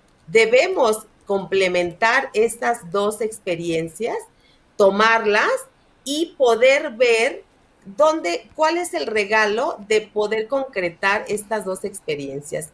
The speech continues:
Se me viene un ejemplo que sucede mucho.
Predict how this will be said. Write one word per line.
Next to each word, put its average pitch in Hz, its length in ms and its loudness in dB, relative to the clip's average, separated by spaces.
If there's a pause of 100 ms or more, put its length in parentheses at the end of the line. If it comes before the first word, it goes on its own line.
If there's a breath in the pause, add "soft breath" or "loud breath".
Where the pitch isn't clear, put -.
Se 247 260 2
me 247 360 4
viene 330 260 0
un 339 120 0
ejemplo 247 580 0
que 185 140 -6
sucede 220 400 0
mucho. 220 580 -2